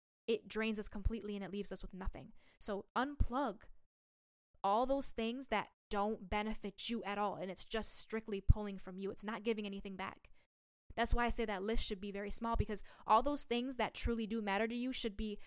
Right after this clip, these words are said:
pouring right back into you and giving you something back. All those things that only you're giving need to be removed,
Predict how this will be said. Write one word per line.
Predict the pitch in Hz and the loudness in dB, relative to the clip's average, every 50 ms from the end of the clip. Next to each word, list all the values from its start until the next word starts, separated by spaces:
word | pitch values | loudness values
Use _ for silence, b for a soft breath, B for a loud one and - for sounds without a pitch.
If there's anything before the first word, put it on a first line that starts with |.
| B B B | B B B
pouring | 214 226 233 233 226 214 196 | 12 12 12 4 0 0 0
right | 202 208 - | 0 0 0
back | - 202 196 - | 0 -2 -2 -2
into | 208 208 220 220 240 | -2 -4 -2 -2 -2
you | 233 233 220 | -2 -2 -2
and | 202 202 | -2 -2
giving | 190 208 196 208 196 185 | -2 -2 -2 -2 -4 -4
you | 202 202 | -2 0
something | - 202 190 185 - 185 190 | 0 0 -2 -4 -4 -6 -4
back. | 190 196 185 - - - - B B B B | -4 -4 -4 -6 -8 -14 -18 B B B B
All | 185 202 220 | 4 6 6
those | 240 277 302 - | 6 4 2 2
things | - - 254 269 269 | 0 0 0 0 0
that | 233 208 - - | 0 -2 0 2
only | 214 226 226 220 | 2 2 2 2
you're | 202 185 175 190 196 226 247 | 0 -2 -2 0 0 0 0
giving | 220 254 269 262 294 320 330 359 - _ _ _ _ _ _ _ _ _ - | 0 0 -2 0 0 -2 -4 -4 -10 _ _ _ _ _ _ _ _ _ -4
need | 208 214 220 - | -2 0 0 0
to | - | 0
be | 208 208 | -2 -2
removed, | 190 190 185 190 - - - - - | -4 -6 -6 -8 -8 -10 -12 -14 -16